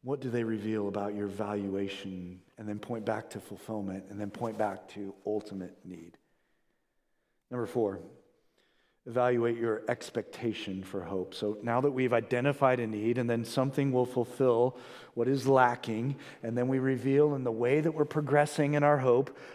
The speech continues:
uh, where we're placing our value, what, what is the center of our hope, we move to look at our expectation for hope. Now, this is the section that was read for us in the Advent reading, and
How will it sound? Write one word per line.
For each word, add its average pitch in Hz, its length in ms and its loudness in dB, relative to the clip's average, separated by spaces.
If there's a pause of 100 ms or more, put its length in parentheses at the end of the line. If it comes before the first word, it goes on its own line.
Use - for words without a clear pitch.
(100)
uh, 120 80 2
where 135 440 4
we're 170 140 6
placing 165 460 4
our 165 160 8
value, 127 460 6
what, 156 280 4
what 151 140 6
is 160 160 2
the 156 80 2
center 160 420 4
of 151 80 4
our 160 160 6
hope, 123 300 4
we 127 140 4 (380)
move 143 340 4
to 131 540 4 (240)
look 131 220 -2
at 120 80 2
our 110 280 2
expectation 110 920 -6
for 87 180 -10
hope. 90 320 -10 (1800)
Now, 123 140 -6
this 143 340 0
is 139 120 0
the 117 120 -4
section 120 520 0
that 113 100 0
was 113 220 -2
read 117 280 2
for 110 280 -2
us 104 160 -4
in 104 80 -4
the 107 120 -4
Advent 107 440 -2
reading, 107 480 -2
and 107 160 -6